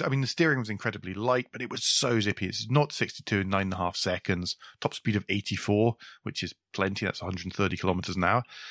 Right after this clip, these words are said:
So it can do national speed limit and stuff. But just really nice little thing. No, I, by the way, for all of these things, there's a couple of E Vs. No idea of the range or anything. Remember, I only had fifteen, twenty minutes with them.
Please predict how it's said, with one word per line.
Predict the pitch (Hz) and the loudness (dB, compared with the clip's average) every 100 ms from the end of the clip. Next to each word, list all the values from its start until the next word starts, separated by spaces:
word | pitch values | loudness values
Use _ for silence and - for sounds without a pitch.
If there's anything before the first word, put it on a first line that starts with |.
| - - | -12 -6
So | - 120 | 4 6
it | 113 | 6
can | 143 | 4
do | 123 | 4
national | 107 95 - 92 | 4 0 -2 -2
speed | 131 104 | -2 -2
limit | 82 - | -2 -6
and | 78 | -6
stuff. | - 92 95 _ - | 0 0 0 _ -2
But | 143 - | -2 0
just | 202 180 - | 4 4 2
really | 123 127 151 151 131 113 | -6 -4 2 4 4 2
nice | 117 107 - | 0 -2 -4
little | - | -6
thing. | - 90 | -4 0
No, | 117 175 156 | 6 6 6
I, | 135 131 - | 2 -2 0
by | 165 | 2
the | 147 | 2
way, | 131 | -2
for | - 180 | -4 -2
all | 170 | 0
of | 117 | -2
these | 117 107 | -4 -4
things, | 113 107 - - - - - - _ _ - | -2 -2 -6 -12 -20 -20 -18 -20 _ _ -2
there's | 147 120 | -2 0
a | |
couple | - 135 131 | 0 0 2
of | 127 | 4
E | 123 | 4
Vs. | 120 123 - - | 2 0 -2 -2
No | 107 135 131 110 | 6 8 8 6
idea | 104 104 | 2 0
of | 95 | 0
the | 92 | 2
range | 95 92 92 | 0 0 0
or | 95 | 0
anything. | 95 - 95 | 0 0 -2
Remember, | 95 98 101 | 0 -2 0
I | |
only | 104 107 | -2 -2
had | 104 - | -6 -6
fifteen, | 101 - 101 104 | -10 -4 -4 -2
twenty | - 117 117 | 2 4 6
minutes | 92 82 - - | 2 0 -4 -8
with | - | -10
them. | 87 | -12